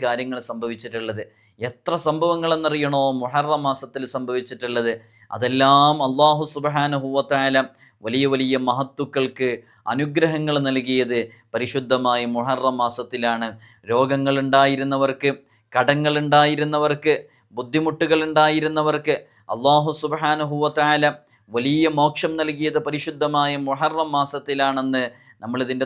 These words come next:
തുടക്കത്തിൽ പറഞ്ഞിട്ടുണ്ടായിരുന്നു. അപ്പോൾ നമ്മളും നമ്മുടെ ജീവിതത്തിൽ ഒരുപാട് രോഗങ്ങൾ അനുഭവിക്കുന്നു, ബുദ്ധിമുട്ടുകൾ അനുഭവിക്കുന്നു. ഇൻഷാ അല്ലാ മുഹറം പത്തിന് ചൊല്ലേണ്ട ദിക്റുകൾ ഞാൻ ഇവിടെ കാണിക്കുന്നുണ്ട്. ഇൻഷാ അല്ലാ, അതിന് മുമ്പ് നമുക്കിതിനൊക്കെ ആത്മാർത്ഥത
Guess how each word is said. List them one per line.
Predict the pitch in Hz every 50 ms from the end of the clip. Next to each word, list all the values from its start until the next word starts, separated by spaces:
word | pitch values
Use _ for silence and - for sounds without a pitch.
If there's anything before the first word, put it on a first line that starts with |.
| -
തുടക്കത്തിൽ | 127 123 131 131 139 139 - 139 135 131 120
പറഞ്ഞിട്ടുണ്ടായിരുന്നു. | 127 120 127 131 135 120 123 127 120 120 120 120 117 117 117 117 113 - _ _ _ -
അപ്പോൾ | 120 151 151
നമ്മളും | 151 151 165 190 196 202 190
നമ്മുടെ | 185 175 175 165 170 147 139
ജീവിതത്തിൽ | 151 160 165 151 156 156 151 160 147 139
ഒരുപാട് | 139 147 135 143 143 143 143 143 147 131 131
രോഗങ്ങൾ | 131 139 139 147 147 143 139 139 135
അനുഭവിക്കുന്നു, | 131 131 123 135 123 127 127 127 131 123 123 123 120 110
ബുദ്ധിമുട്ടുകൾ | 117 110 117 151 151 147 143 147 147 131 131 127 127
അനുഭവിക്കുന്നു. | 127 117 127 123 120 123 117 - 123 120 123 117 113 - - - _ _ -
ഇൻഷാ | 127 135 - 160 147
അല്ലാ | 151 156 147 147
മുഹറം | 143 143 156 147 151 160 156 151 156
പത്തിന് | 156 - - 160 160 156 156
ചൊല്ലേണ്ട | 156 156 156 156 151 151 147 147
ദിക്റുകൾ | 147 - 170 165 156 156 156 147 147
ഞാൻ | 143 143 143 135
ഇവിടെ | 135 135 135 - -
കാണിക്കുന്നുണ്ട്. | 135 139 143 135 - 139 131 127 123 117 120 120 - - _ _ _ _ _ 107
ഇൻഷാ | 117 120 117 135 131 127 127
അല്ലാ, | 123 123 131 135 139 131 - _ _ _ _ _ _ _ _ _ _ _ _ - - -
അതിന് | 113 120 120 127 123
മുമ്പ് | 123 120 127 127 123
നമുക്കിതിനൊക്കെ | 120 120 117 117 139 127 123 127 127 120 - 127 120 120 120
ആത്മാർത്ഥത | 123 - - 135 135 135 139 135 - 143 131